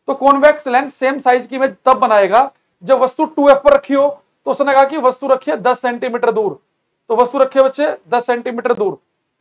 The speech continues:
तो इसका मतलब क्या हो गया? अगर वस्तु दस centimeter दूर रखी है तो इसका मतलब ये हो गया कि वस्तु टू एफ पर रखी है, तो focal length कितनी बनेगी? पांच।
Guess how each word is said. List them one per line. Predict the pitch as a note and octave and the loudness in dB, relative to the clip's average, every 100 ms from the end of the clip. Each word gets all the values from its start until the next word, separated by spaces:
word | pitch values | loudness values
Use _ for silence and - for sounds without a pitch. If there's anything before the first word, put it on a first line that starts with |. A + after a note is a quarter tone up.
| _ _ | _ _
तो | A#3+ | -6
इसका | B3 - C#4 | -6 0 2
मतलब | C4+ C#4 C#4 | 4 2 2
क्या | C4 | 4
हो | B3+ | 4
गया? | B3+ C#4 - _ | 4 0 -4 _
अगर | A3+ C4 | 0 2
वस्तु | B3 B3 C#4+ | 2 0 -4
दस | G#3 B3 | -2 0
centimeter | B3+ A#3 A#3 A#3 A#3 B3 | 0 -4 -6 -10 -4 -4
दूर | G#3 B3 | -4 -2
रखी | A3 - A3 | -4 -4 -4
है | F#3 G3+ C4+ _ _ _ | 2 2 0 _ _ _
तो | - | -12
इसका | A3+ - B3 | -12 -4 -2
मतलब | A#3+ B3 B3 | -2 -2 0
ये | A3+ | 0
हो | F#3+ | 2
गया | G3+ B3+ - _ _ | 0 0 -6 _ _
कि | B3 | -2
वस्तु | A#3 D4 | -2 -4
टू | - C#4 | -6 0
एफ | C#4 | 0
पर | C#4 | 2
रखी | C#4 C#4 C4+ | -2 0 -2
है, | C4+ | -2
तो | - _ _ B3 | -4 _ _ -2
focal | B3 B3 C4 | -2 0 0
length | C4 B3+ | 0 -2
कितनी | B3+ B3+ | -10 -8
बनेगी? | B3 B3 A#3 | -4 -4 -4
पांच। | A3+ - A3 C4+ - | -6 0 2 2 -6